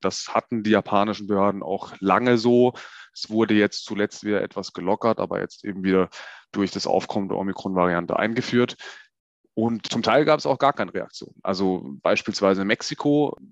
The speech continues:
wo es ohnehin wenig Einreisebeschränkungen gibt, also wo keine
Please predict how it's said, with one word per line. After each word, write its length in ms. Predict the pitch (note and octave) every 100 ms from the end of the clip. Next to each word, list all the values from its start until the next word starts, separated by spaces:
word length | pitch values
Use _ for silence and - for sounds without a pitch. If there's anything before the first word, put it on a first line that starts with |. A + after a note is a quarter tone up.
| G2+
wo 280 | G#2+ G#2 G#2+
es 360 | A2 - - -
ohnehin 680 | A2 G#2 F#2+ C3 C#3+ C3+ -
wenig 420 | F2 G#2+ A2+ -
Einreisebeschränkungen 1080 | F#2 G2 F#2 F2 F2 - F#2+ F#2+ F2+ F2 F2
gibt, 280 | G#2 -
also 300 | - E2 F2
wo 80 | F#2
keine 500 | - F2+ F#2 F#2+ F2+